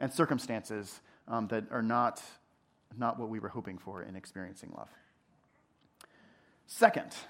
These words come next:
the second common expectation I think we often have is that we will experience love as a result of doing the right thing. We all know that's not true,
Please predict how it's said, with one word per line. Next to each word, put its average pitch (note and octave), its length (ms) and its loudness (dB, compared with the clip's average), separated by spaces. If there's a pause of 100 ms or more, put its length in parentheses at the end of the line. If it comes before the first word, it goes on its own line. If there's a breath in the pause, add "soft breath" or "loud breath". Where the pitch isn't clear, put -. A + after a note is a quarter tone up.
(640 soft breath)
the D#3 80 2
second A3+ 400 8
common F3+ 360 6
expectation D3 600 2
I A#2+ 80 4
think A#2+ 180 -4
we B2 100 0
often A#2+ 280 2
have G2+ 280 -2 (380 soft breath)
is C#3+ 80 2
that D3+ 120 8
we F#3+ 120 6
will G3 140 12
experience F#3+ 580 4
love C#3+ 420 8 (400 loud breath)
as D3 140 2
a - 20 -2
result D3 380 8
of B2 240 0
doing F3+ 360 4
the D#3+ 100 4
right C#3 280 6 (140)
thing. C#2+ 300 -4 (1120 soft breath)
We D3+ 140 10
all A3+ 160 12
know A3 160 12
that's F#3 200 8
not D#3 160 8
true, G2+ 300 0